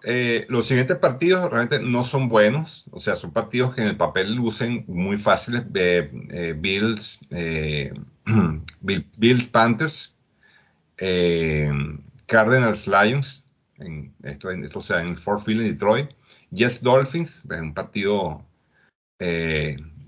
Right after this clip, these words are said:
de, de tabla, de tabla media baja, eh, partidos de división, Cowboys Giants y Washington Eagles, partidos de división que yo creo que deberían ganar con facilidad, pero bueno,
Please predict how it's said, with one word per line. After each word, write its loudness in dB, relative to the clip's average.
de, -2
de -4
tabla, 4
de -2
tabla 4
media 6
baja, 2
eh, 2
partidos 4
de 8
división, 2
Cowboys 2
Giants 0
y -2
Washington -2
Eagles, -2
partidos -4
de 4
división 0
que -6
yo -8
creo -10
que -2
deberían 0
ganar 2
con -4
facilidad, 0
pero 2
bueno, 0